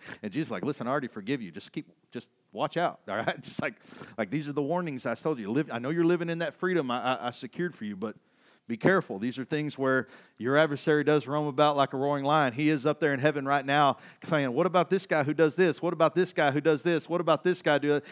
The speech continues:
And listen, he's as frustrated as anything else too. Remember the conversation?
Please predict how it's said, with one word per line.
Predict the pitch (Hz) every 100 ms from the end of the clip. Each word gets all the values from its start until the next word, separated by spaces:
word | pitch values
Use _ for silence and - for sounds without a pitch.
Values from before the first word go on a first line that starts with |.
| -
And | 190
listen, | 214 180
he's | 143 233 214
as | 165
frustrated | - 196 190 202 190 170
as | 147
anything | 185 175 175 170
else | 160
too. | -
Remember | 214 170 180
the | 160
conversation? | 175 180 160 175 185 190 214